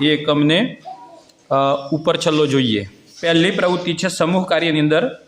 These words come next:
રાષ્ટ્રીય તહેવારની ઉજવણી, આ પ્રશ્નોત્તરી કરવાની છે. અહીંયા જુઓ, અહીં બાળકો બેઠેલા છે,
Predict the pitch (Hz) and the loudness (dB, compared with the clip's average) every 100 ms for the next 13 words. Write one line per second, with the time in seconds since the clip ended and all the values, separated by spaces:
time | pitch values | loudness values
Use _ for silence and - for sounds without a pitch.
0 | _ - 156 160 - 196 190 170 170 170 | _ -4 -2 -2 -6 -6 -2 2 2 0
1 | 180 170 156 180 185 247 277 - - - | -2 -2 0 0 2 0 -2 -8 -18 -4
2 | 156 165 160 - 160 160 151 147 127 113 | -2 -2 -2 -4 -2 -2 -2 0 0 0
3 | 110 107 101 98 - - - 170 190 190 | 0 -4 -8 -14 -20 -20 -14 -2 2 2
4 | 156 127 98 - - _ _ _ - _ | 2 0 -2 -6 -18 _ _ _ -20 _
5 | _ - 190 165 156 185 208 196 196 190 | _ 0 0 2 2 2 0 0 0 0
6 | 190 190 208 240 | 2 2 2 0